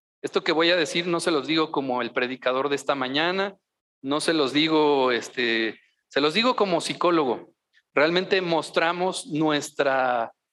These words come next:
peor cara hacia las personas que más nos importan. Mostramos nuestra peor cara a las personas que más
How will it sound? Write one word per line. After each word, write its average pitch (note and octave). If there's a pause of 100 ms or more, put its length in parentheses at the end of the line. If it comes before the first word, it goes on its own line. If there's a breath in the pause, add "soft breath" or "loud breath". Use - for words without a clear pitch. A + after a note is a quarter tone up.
peor D#3
cara G#3 (880)
hacia C3+
las C3
personas F3
que -
más D3
nos C3+
importan. B2+ (1000)
Mostramos F3
nuestra D#3
peor C#3+
cara A3 (1400)
a C3
las C3
personas F#3+
que C#3
más D#3